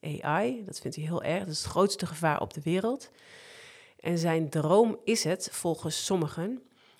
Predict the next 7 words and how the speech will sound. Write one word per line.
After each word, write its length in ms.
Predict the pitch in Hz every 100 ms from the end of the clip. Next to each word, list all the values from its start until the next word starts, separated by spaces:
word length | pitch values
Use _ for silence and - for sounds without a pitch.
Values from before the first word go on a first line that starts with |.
| -
om 160 | 180
ons 240 | - 190 -
te 100 | 175
versmelten 760 | - 175 - 190 214 226 202 175
met 300 | 170 - 151
brain-computer 560 | 180 190 170 180 165
interfaces 840 | 165 185 196 190 196 233 262 -